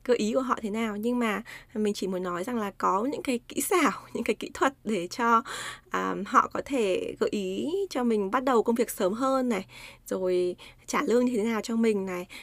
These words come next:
rồi trong cái quá trình mà mình không đi làm trực tiếp ở UPenn nữa thì làm sao mà mình có thể tiếp tục công việc khi mà mình đến Penn State. Thì có những một số cái gợi ý của họ như thế thì mình ghi chép lại rất là kỹ. Và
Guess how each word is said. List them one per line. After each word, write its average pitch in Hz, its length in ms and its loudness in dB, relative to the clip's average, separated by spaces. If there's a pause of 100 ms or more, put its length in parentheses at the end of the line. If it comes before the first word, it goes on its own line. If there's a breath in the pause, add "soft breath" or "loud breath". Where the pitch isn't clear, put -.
(140 loud breath)
rồi 185 340 -2
trong 240 160 -4
cái 220 60 -2
quá 185 140 0
trình 220 300 0
mà 180 140 -4
mình 180 200 -2
không 262 260 -4
đi 269 140 0
làm 208 640 -2 (420)
trực - 240 -2
tiếp 330 180 0
ở 180 300 0 (100)
UPenn 247 340 -2
nữa 233 220 2
thì 269 120 -2
làm 208 180 -4
sao 254 240 -6
mà 214 120 -2
mình 190 320 -4
có - 100 -10
thể 269 180 -4
tiếp 254 120 -6
tục 269 120 -2 (100)
công 240 140 2
việc 233 220 0
khi - 140 -6
mà 233 60 -2
mình 185 200 -4
đến 170 200 -6
Penn 226 180 -2
State. 285 320 -2 (500 loud breath)
Thì - 60 -8
có 214 140 0
những 262 120 2
một 285 120 4
số 202 320 4
cái 214 520 -2
gợi 285 100 0
ý 202 160 -2
của 233 100 -2
họ 233 180 -4
như 233 100 -2
thế 202 280 -2 (340 loud breath)
thì 226 80 2
mình 220 180 4
ghi 262 140 -2
chép 349 240 -6
lại 330 140 0
rất 349 100 -2
là 294 100 2 (100)
kỹ. 311 340 -6 (500 loud breath)
Và 208 340 -4